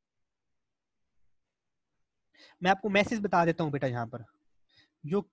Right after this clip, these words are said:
के है उसका मास होता है थर्टी नाइन, जो एम एन है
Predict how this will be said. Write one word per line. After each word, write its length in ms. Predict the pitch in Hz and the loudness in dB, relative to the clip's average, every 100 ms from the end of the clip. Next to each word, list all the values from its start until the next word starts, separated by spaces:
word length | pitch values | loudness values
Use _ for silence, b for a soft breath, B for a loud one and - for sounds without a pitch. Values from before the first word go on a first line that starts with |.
| - | -6
के 200 | 226 262 | -2 4
है 260 | 233 247 269 _ _ _ _ _ _ _ - | 4 4 0 _ _ _ _ _ _ _ -12
उसका 240 | 170 - | -6 0
मास 260 | 214 202 208 | 2 4 2
होता 200 | 208 220 | 0 -2
है 100 | 226 - | -2 -2
थर्टी 400 | 180 180 180 208 | -2 -2 -2 -4
नाइन, 460 | 160 151 165 165 117 _ _ _ _ _ _ _ _ _ - | 0 0 0 -4 -10 _ _ _ _ _ _ _ _ _ -6
जो 220 | 165 208 185 | -2 0 -2
एम 200 | 185 214 | -2 0
एन 140 | 240 | 2
है 240 | 226 240 | 2 2